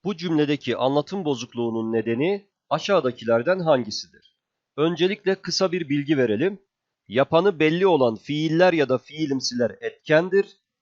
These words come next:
Yapanı belli olmayan fiiller ya da fiilimsiler edilgendir. Edilgen fiiller ya da fiilimsiler ıl veya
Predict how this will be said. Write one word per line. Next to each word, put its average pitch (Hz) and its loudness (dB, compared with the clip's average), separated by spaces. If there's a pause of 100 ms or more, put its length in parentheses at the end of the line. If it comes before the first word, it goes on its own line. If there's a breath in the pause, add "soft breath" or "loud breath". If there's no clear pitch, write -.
Yapanı 147 0
belli 156 2
olmayan 147 0
fiiller 151 0
ya 131 -2
da 117 -4
fiilimsiler 147 0 (300)
edilgendir. 127 0 (320)
Edilgen 170 2
fiiller 160 0
ya 147 2
da 127 2
fiilimsiler 131 0 (340)
ıl 185 4
veya 170 4